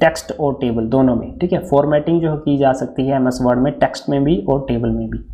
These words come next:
एटी थ्री पे चलते हैं, "Which of the following line spacing is invalid in M S Word?" तो इनमें से कौन सी ऐसी line spacing है जो कि इनवैलिड है एमएस Word में, Microsoft Word में?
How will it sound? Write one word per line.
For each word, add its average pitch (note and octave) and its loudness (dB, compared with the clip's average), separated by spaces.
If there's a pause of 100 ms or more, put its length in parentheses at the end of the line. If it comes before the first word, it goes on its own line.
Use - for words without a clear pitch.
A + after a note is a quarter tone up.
(500)
एटी E3+ 2
थ्री F#3+ 2
पे F#3+ 4
चलते F3 2
हैं, F3+ 4
"Which F3+ 4
of F#3 4
the E3+ 2
following D#3 4
line D3 0
spacing G#3 -4
is D3 -4
invalid C3 2
in C3 0
M A#2 -4
S A2+ -6
Word?" - -4 (540)
तो F3+ 2
इनमें F#3 4
से F#3 2
कौन E3+ 4
सी F#3 2
ऐसी F3 2
line D3 2
spacing D3 -2
है D3 0
जो C#3 2
कि C3+ -4
इनवैलिड C3 2
है - -10 (640)
एमएस C3+ 0
Word A#2 0
में, A2+ -6
Microsoft B2 -4
Word A#2 2
में? A#2 -8